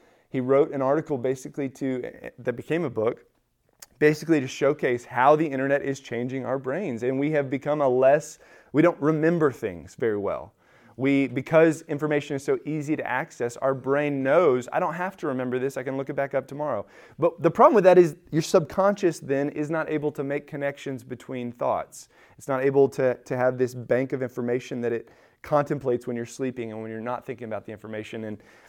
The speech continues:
and those connections that your subconscious makes is often where,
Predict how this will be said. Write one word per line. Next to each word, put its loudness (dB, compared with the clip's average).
and 0
those 4
connections 0
that 6
your 2
subconscious -2
makes -4
is -4
often 0
where, 0